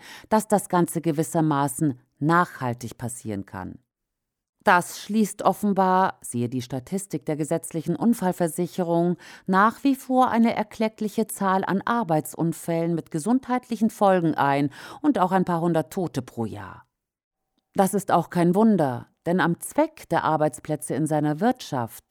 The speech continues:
ändert ein solches Gesetz ja erklärtermaßen nichts. Mit der Arbeit der Leute soll Gewinn erwirtschaftet werden.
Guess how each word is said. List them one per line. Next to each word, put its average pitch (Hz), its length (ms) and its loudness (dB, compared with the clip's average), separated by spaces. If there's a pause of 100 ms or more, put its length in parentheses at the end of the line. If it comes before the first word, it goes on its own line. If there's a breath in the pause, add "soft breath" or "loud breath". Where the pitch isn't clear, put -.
ändert 147 420 2
ein 143 160 2
solches 135 480 0
Gesetz 165 420 -2
ja 156 80 0
erklärtermaßen 165 880 -2
nichts. - 640 -2 (920)
Mit 214 200 2
der 220 200 4
Arbeit 294 580 4
der 247 80 4
Leute 202 720 2
soll 170 340 2
Gewinn 190 480 4
erwirtschaftet 123 760 -4
werden. 104 500 -10